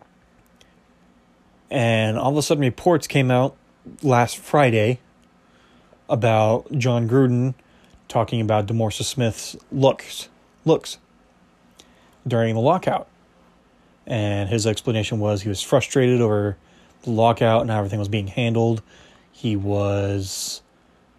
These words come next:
very apologetic. He said he didn't feel like it was anything racist. And I'm not giving my opinion on any of this, by the way. I feel it's not my position to give my opinion on any of this. At least I don't feel like. I'm not at that level yet.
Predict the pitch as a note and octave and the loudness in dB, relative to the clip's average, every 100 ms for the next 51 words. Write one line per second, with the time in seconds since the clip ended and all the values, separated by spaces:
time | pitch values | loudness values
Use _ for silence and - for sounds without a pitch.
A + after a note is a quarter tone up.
0 | _ - A2 G#2 A2+ G#2 G2+ A2+ A2 A2+ | _ -2 0 0 0 0 0 2 2 0
1 | - A#2 - G#2+ G2 F#2+ - G#2 G2+ - | -2 -6 -2 -2 -2 -6 -4 -4 -4 -4
2 | G#2 G#2 G2+ F#2+ A2 G2+ G2+ - - B2+ | -4 -2 -4 -6 -6 -2 -2 -4 -10 -14
3 | - _ _ _ _ _ _ _ _ _ | -16 _ _ _ _ _ _ _ _ _
4 | _ - - _ _ _ _ _ - - | _ -20 -20 _ _ _ _ _ -20 -2
5 | C#3 C#3+ G3 D3+ D3+ B2+ G#2+ A#2 A2+ G#2+ | 2 4 4 2 2 2 0 -2 0 0
6 | G#2+ A2 G#2+ A2 - - A#2+ A2 A2 A2 | 0 0 0 -2 -2 0 2 2 2 2
7 | A#2 - A2+ - A#2+ - B2+ C3 B2 A#2 | 2 0 -4 -4 -4 -2 -2 -2 0 0
8 | - A2+ A2 A#2+ A#2 A2+ A#2 G#2+ B2 A#2+ | 0 -2 -2 -2 -2 0 -2 -2 -4 -2
9 | A2+ A#2 A#2 A#2 A2+ A2+ - - _ - | -2 -2 -2 0 0 -2 -6 -14 _ -20
10 | - - _ _ _ C3 A#2 A#2+ G2+ - | -20 -20 _ _ _ 0 2 2 0 2
11 | A#2 A2+ - - _ _ _ - A#2+ A2+ | 2 2 0 -10 _ _ _ -6 -2 -2
12 | G#2+ A#2 G#2+ - _ _ C#3 A#2+ A#2 B2 | 0 0 -2 -6 _ _ -4 2 4 4
13 | B2 A#2+ B2+ | 4 4 2